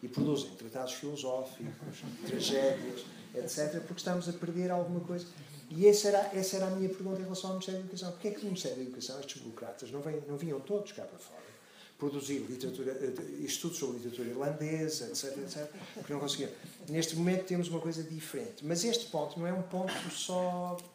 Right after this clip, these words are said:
cómico, embora seja um cómico involuntário. Mas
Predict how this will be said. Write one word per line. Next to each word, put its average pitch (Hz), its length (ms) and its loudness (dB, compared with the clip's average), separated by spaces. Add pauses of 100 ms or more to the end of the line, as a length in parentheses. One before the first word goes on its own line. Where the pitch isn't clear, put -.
cómico, 160 580 -4 (160)
embora 135 240 2
seja 139 200 0
um 143 80 -2
cómico 156 360 0
involuntário. 151 560 -4 (200)
Mas 113 140 -8